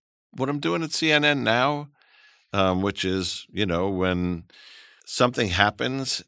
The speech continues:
and there's those, you know, confusing, you know, hours in the beginning, and, you know, we get,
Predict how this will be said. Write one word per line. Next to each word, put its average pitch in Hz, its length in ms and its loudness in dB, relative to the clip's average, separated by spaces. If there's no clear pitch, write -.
and 92 180 -2
there's 90 260 -2
those, 87 320 -2
you 107 80 -2
know, 80 160 -4
confusing, 113 1200 -4
you 101 140 -2
know, 95 240 0
hours 107 440 2
in 98 120 0
the 87 60 -2
beginning, 104 580 -4
and, 87 240 -4
you 95 60 2
know, 85 200 -2
we 90 280 -4
get, 98 200 -2